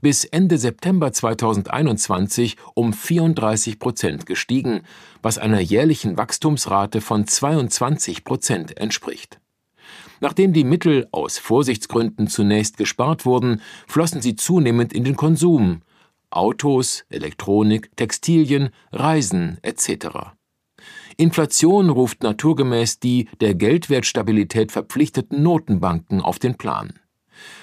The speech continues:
Lange Zeit lag diese unter der Zielmarke der Notenbanken, die alles unternommen haben, um endlich die gewünschten zwei Prozent zu erreichen.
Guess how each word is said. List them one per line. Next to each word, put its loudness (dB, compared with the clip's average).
Lange 2
Zeit 0
lag 0
diese 2
unter 0
der 0
Zielmarke 2
der 2
Notenbanken, -2
die 4
alles 2
unternommen 0
haben, 0
um 2
endlich 0
die 0
gewünschten 0
zwei -2
Prozent -4
zu 0
erreichen. -6